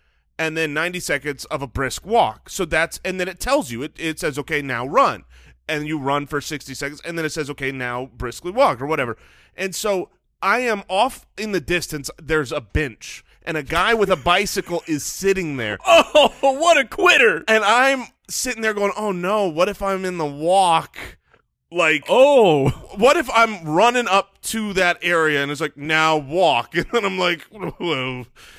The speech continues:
Speaker 1: I don't wanna
Speaker 2: Well,
Speaker 1: walk
Speaker 2: wait,
Speaker 1: in
Speaker 2: hold
Speaker 1: front
Speaker 2: on.
Speaker 1: of this guy."
Speaker 2: So you would be embarrassed to walk by the sitter?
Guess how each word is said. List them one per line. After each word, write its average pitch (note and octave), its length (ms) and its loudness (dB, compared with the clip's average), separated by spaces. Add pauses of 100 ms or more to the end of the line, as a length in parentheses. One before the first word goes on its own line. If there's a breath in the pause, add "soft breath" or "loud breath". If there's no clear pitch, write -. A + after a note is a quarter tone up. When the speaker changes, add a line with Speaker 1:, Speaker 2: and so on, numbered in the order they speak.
(140)
Speaker 1:
I - 80 -8
don't A2+ 200 -4
wanna A2+ 340 -8
Speaker 2:
Well, A3+ 200 8
Speaker 1:
walk G#3 100 8
Speaker 2:
wait, G#3 120 6
Speaker 1:
in D#3 60 4
Speaker 2:
hold G3 160 2
Speaker 1:
front D3+ 80 0
Speaker 2:
on. B2 60 -4
Speaker 1:
of A#2 60 -8
this A#2 140 -8
guy." D3 380 -2
Speaker 2:
So F#3 140 2
you F3+ 260 0
would F#3 120 0
be F3+ 120 -2
embarrassed D#3 540 -2
to C#3+ 100 -4
walk C#3 400 -2
by C#3 220 0
the B2 320 -4
sitter? B3 640 2